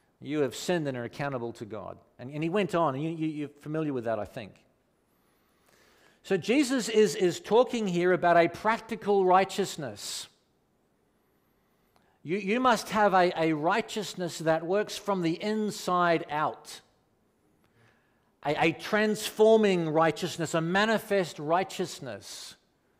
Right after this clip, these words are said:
It's more than just something that, that you can pass off to others, um, as, as, as appropriate. Matthew seven twenty-one, Jesus goes on,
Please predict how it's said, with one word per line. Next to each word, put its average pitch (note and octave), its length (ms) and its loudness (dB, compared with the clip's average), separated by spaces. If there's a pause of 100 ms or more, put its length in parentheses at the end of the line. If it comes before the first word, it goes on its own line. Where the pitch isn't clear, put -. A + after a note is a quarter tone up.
(1500)
It's A#2+ 140 -14
more F3+ 300 4
than F3+ 180 0
just D3+ 220 -2
something D3+ 520 -4
that, B2+ 280 -2
that A#2+ 340 0 (200)
you B2+ 120 -12
can A#2 220 -10
pass C#3 420 -4
off B2 220 -2
to A#2 180 -8
others, A2+ 560 -4 (640)
um, G2 540 -4 (880)
as, G#2 380 -6
as, G#2 340 -6 (240)
as G2+ 280 -10 (200)
appropriate. A2+ 580 -8 (1600)
Matthew B2 260 -8
seven C#3 380 0
twenty-one, C#3+ 580 -4
Jesus B2 380 -10
goes B2 280 -2
on, C3 260 -4